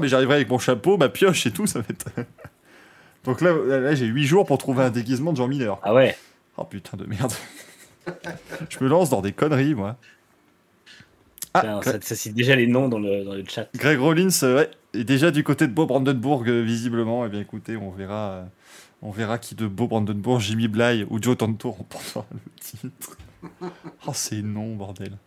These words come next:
Speaker 1: Oh là là là là.
Speaker 2: C'est
Speaker 1: C'est
Speaker 2: déjà,
Speaker 1: incroyable. Et oui, Dave Murray, il est sorti en Blu-ray. On va... c'est la version Blu-ray qu'on va vous proposer. Euh,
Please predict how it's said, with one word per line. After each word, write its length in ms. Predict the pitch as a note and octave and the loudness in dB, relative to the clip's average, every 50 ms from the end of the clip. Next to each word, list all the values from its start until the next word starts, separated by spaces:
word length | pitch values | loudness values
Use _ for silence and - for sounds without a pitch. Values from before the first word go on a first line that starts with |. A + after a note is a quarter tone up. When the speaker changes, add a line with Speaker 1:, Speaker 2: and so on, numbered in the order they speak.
| _ - | _ -4
Speaker 1:
Oh 180 | C#3+ C#3+ B2+ | 0 0 0
là 120 | A2 G2+ - | 0 -2 -4
là 120 | - - - | -6 -6 -8
là 20 | |
là. 500 | - - - - - - - - D3 B2 - _ - - - - - - - - _ _ - | -8 -8 -12 -14 -16 -16 -16 -18 -18 -18 -20 _ -18 -16 -16 -14 -14 -16 -18 -20 _ _ -12
Speaker 2:
C'est 120 | F#2+ F#2+ | -8 -8
Speaker 1:
C'est 120 | F#2 F#2 | -6 -6
Speaker 2:
déjà, 140 | G2+ G#2+ A#2+ | -4 -4 -4
Speaker 1:
incroyable. 360 | G#2+ E2 D#2 - G2 F#2+ G2+ G2+ _ _ _ _ _ _ _ _ _ _ - - - _ _ _ _ _ _ _ _ _ _ _ _ _ _ _ B2+ | -4 -6 -8 -12 -12 -12 -14 -16 _ _ _ _ _ _ _ _ _ _ -20 -20 -20 _ _ _ _ _ _ _ _ _ _ _ _ _ _ _ 4
Et 100 | C#3 D3 | 4 6
oui, 180 | D#3 A#3 B3+ | 6 6 6
Dave 180 | F3 D#3+ C#3 B2 | 6 4 4 4
Murray, 280 | C#3 C3+ B2 B2 A#2+ - | 4 4 4 4 4 2
il 140 | - B2 D#3 | 2 2 2
est 40 | G3 | 4
sorti 260 | - - C3 - - | 4 2 2 2 2
en 60 | D3 A#2 | 2 2
Blu-ray. 320 | G#2 A2+ B2 D#3+ G3+ G3 - | 2 2 2 2 2 2 2
On 120 | C3 A#2+ A#2 | 0 0 0
va... 120 | A2+ - - | -2 -4 -6
c'est 180 | - - - C3 | -4 0 2 2
la 100 | C3 B2 | 4 4
version 280 | C3+ C#3+ - - F#3 | 4 2 2 2 0
Blu-ray 400 | D3 A2+ D#3 A3 A#3 G3 G3 F3+ - | 2 2 2 4 4 6 6 4 2
qu'on 100 | - A#2 | 0 0
va 80 | A2+ | 0
vous 100 | G#2+ A2 | 0 -2
proposer. 420 | G2+ - A2+ - A#2 G#2+ G2+ G2+ - _ _ _ _ _ _ _ _ _ _ _ _ _ _ _ _ - _ _ _ _ _ _ _ _ _ - | -4 -6 -8 -6 -4 -4 -4 -6 -8 _ _ _ _ _ _ _ _ _ _ _ _ _ _ _ _ -20 _ _ _ _ _ _ _ _ _ -4
Euh, 420 | A#2 A2 G#2 G2+ G2+ G2+ G#2+ G#2 | -2 -2 -2 -2 -2 -2 -4 -6